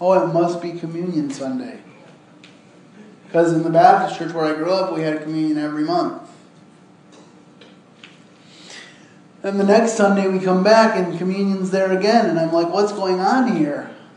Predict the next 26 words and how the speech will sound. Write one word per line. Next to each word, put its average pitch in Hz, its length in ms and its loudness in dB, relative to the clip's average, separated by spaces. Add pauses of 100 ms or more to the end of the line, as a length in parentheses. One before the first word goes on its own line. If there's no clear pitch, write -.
I've 151 120 -14
never 165 340 -2
had 185 300 -4
communion 147 500 -6
two 143 180 -14
Sundays 135 440 -16
in 123 100 -18
a 117 40 -20
row." 123 220 -20 (2000)
And 160 100 -6
at 175 200 -2
first 196 320 0
I, 165 340 0 (640)
I 156 400 -2
kind 175 260 -2
of 160 160 -4
was 151 280 -6
afraid 175 560 -2
that 147 120 -2
it 139 140 -10
would 147 260 -10
become 156 300 -10
a 156 80 0
ritual 147 720 -6
and 143 100 -16
that 143 160 -14